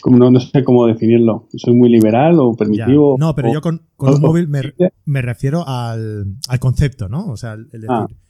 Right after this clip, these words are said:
Speaker 2: bueno, pues estoy aquí,
Speaker 1: Aquí,
Speaker 2: eh,
Speaker 1: aquí
Speaker 2: eh,
Speaker 1: te pillo, aquí te mando.
Speaker 2: exacto, en la mi-, en la mesa que me ha tocado y voy a hacer, la, en lugar de decir a lo mejor, "Oye, pues mira, voy a ir al lado de la, de la ventana que entra una luz más suave, el fondo voy a,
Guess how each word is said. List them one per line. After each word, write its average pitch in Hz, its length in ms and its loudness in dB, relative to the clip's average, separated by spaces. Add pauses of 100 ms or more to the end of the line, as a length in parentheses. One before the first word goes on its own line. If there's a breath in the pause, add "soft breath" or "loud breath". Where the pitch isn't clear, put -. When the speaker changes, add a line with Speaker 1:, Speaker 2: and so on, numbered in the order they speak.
(160)
Speaker 2:
bueno, 139 240 -8
pues - 300 -10
estoy 147 320 -10
aquí, 190 420 -10
Speaker 1:
Aquí, 127 220 -4
Speaker 2:
eh, 143 80 -10
Speaker 1:
aquí 135 220 2
Speaker 2:
eh, - 20 -4
Speaker 1:
te 160 120 -2
pillo, 165 220 0
aquí 143 140 0
te 123 80 -6
mando. 107 220 -6
Speaker 2:
exacto, 131 400 -6
en 123 100 -6
la 131 80 -4
mi-, 180 160 -2
en 143 100 -4
la 135 80 -4
mesa 160 200 -4
que 147 80 -8
me 143 80 -6
ha 135 60 -6
tocado 180 500 -8
y 151 80 -4
voy 135 80 -8
a 127 40 -6
hacer, 123 180 -8
la, - 120 -18
en 117 160 -16
lugar 120 220 -12
de 139 80 -10
decir 131 180 -12
a 117 60 -12
lo 117 60 -16
mejor, 113 240 -16
"Oye, 139 120 -14
pues 104 140 -14
mira, 113 200 -14
voy 107 140 -12
a 120 80 -12
ir 117 80 -14
al 107 140 -16
lado 113 180 -14
de 107 80 -14
la, 104 220 -16 (260)
de 120 140 -12
la 113 80 -14
ventana 117 500 -16
que 120 80 -20
entra 117 160 -14
una 110 120 -14
luz 113 140 -10
más 107 200 -12
suave, 131 480 -10
el 120 100 -12
fondo 123 400 -12
voy 117 200 -10
a, 110 180 -14